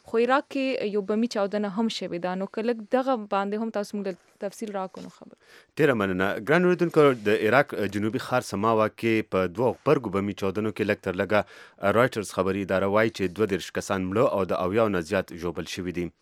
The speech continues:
Speaker 2: پولیس وایي یوه چاودنه د مقامي حکومت د ودانۍ او بله د بس سټیشن سره نږدې شوې ده. سرچینې وایي مرګ ژوبله نوره هم سیوا کېدای شي او په ځینو، او په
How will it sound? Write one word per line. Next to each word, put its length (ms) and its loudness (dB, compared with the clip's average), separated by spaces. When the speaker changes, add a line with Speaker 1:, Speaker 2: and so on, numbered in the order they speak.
Speaker 2:
پولیس 260 -2
وایي 140 6
یوه 200 4
چاودنه 360 2
د 140 0
مقامي 380 0
حکومت 340 -6
د 80 -4
ودانۍ 420 0
او 120 -2
بله 220 -2
د 80 -6
بس 240 -6
سټیشن 320 -8
سره 320 -4
نږدې 320 -4
شوې 280 -4
ده. 200 -2
سرچینې 400 -2
وایي 260 4
مرګ 260 0
ژوبله 280 4
نوره 300 0
هم 120 -6
سیوا 300 0
کېدای 280 -6
شي 140 0
او 60 2
په 140 -2
ځینو، 360 -2
او 160 8
په 140 4